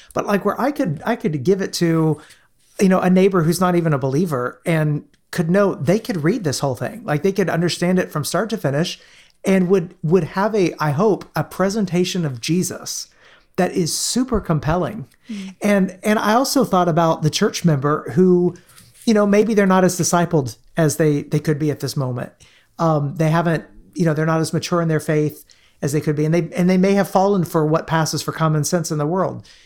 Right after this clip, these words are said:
Speaker 1: you know, that the purpose of life really is to look inside first and then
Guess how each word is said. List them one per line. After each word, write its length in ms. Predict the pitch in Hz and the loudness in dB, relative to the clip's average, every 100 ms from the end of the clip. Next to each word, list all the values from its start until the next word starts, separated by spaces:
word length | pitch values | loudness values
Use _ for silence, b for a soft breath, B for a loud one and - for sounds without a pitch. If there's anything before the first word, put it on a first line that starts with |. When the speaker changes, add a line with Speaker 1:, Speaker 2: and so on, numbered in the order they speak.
| b - | b -2
Speaker 1:
you 40 | |
know, 100 | 151 | -2
that 120 | 147 | -2
the 80 | 139 | -4
purpose 340 | 135 160 151 - | -4 -4 -2 -4
of 80 | |
life 240 | 143 156 139 | -2 -2 0
really 240 | 165 160 | 0 2
is 140 | 170 180 | 0 0
to 80 | |
look 220 | 165 147 143 | -2 -2 -2
inside 400 | 131 147 139 131 | -2 -2 -2 -4
first 340 | 139 139 - | -4 -4 -4
and 140 | 135 | -4
then 260 | 143 143 127 | -2 -4 -6